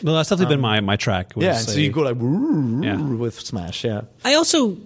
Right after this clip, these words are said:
Speaker 3: think that Nintendo deserves, uh, a fair bit of praise for kind of how they evolved in those drops over since the beginning, since this game first came out. I remember their very first balance update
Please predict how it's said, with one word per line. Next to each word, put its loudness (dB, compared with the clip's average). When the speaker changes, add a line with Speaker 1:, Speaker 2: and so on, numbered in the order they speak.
Speaker 3:
think -2
that 0
Nintendo 0
deserves, 0
uh, -4
a -14
fair 0
bit 2
of -2
praise 2
for -2
kind 0
of 0
how 2
they 2
evolved 2
in 2
those 2
drops -2
over 0
since 0
the -2
beginning, 2
since 0
this 2
game 2
first -2
came 0
out. -2
I -2
remember 2
their 2
very 0
first -2
balance -2
update 0